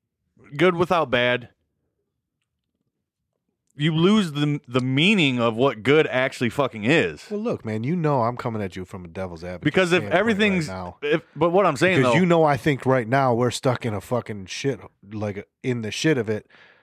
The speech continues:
Speaker 2: because of greed and because of ego and because of, uh, we're at, we're far over the top of that bell curve where we're on, it seems like we're on the downside, right?
Speaker 1: Right. But what I'm saying, though, if you always have good,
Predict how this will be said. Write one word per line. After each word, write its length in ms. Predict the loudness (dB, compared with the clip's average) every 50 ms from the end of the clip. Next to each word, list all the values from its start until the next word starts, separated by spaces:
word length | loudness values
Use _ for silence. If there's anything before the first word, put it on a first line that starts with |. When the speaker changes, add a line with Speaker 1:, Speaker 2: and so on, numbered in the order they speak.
| _ _ _ _ _
Speaker 2:
because 600 | -4 -4 -4 -4 0 2 2 4 4 4 2 0 -2
of 420 | -2 0 2 2 2 0 -2 -4
greed 480 | -4 -2 0 0 2 0 0 0 -2 -2
and 160 | -4 -4 -6
because 500 | -8 -8 -4 -2 0 0 2 0 0 0
of 240 | -2 -2 -2 -4 -4 -6
ego 500 | -6 -4 0 0 2 2 2 2 0 0
and 120 | -2 -4
because 280 | -6 -4 -2 -2 -2 -2
of, 120 | -4 -8 -8 -14 -20 -20 -20 _ _ _ -12
uh, 80 | -12 -10 -10
we're 400 | -6 -2 0 2 2 2 0 0
at, 320 | 0 0 -2 -2 -4 -10 -14 -6
we're 240 | -4 -2 -2 -2
far 440 | -4 -4 -2 0 2 4 4 4 4
over 220 | 4 4 4 4 0
the 100 | 0 -2
top 300 | -2 -2 0 0 0 0
of 60 | 0
that 160 | 0 0 0
bell 220 | 2 2 2 2
curve 280 | 2 0 0 0 0 0
where 140 | 0 0 0
we're 260 | 0 0 0 2 2
on, 380 | 0 0 -2 -2 -4 -6 -8 -10
it 60 | -12
seems 280 | -8 -4 -4 -2 0 0
like 160 | -2 -2 0
we're 140 | 0 0 0
on 100 | -2 -2
the 60 | -6
downside, 680 | -8 -6 -6 -4 -4 -4 -6 -6 -8 -8 -8 -8 -8 -2
right? 80 | 0 0
Speaker 1:
Right. 180 | 2 2 0 -4 _ _ _ _ -20 -20 -20 _ 0
But 80 | 4
what 180 | 4 6 4 4
I'm 120 | 2 0
saying, 300 | 0 2 2 2 2 2
though, 260 | 2 0 0 -2 -4 -8 _ _ _ _ _ _ _ _ _ _ _ _ _
if 220 | -8 -8 -6 -2 0
you 160 | 0 2 2
always 360 | 2 2 4 4 4 2 4
have 260 | 2 2 2 2 2
good, 360 | 2 4 4 4 4 2 -2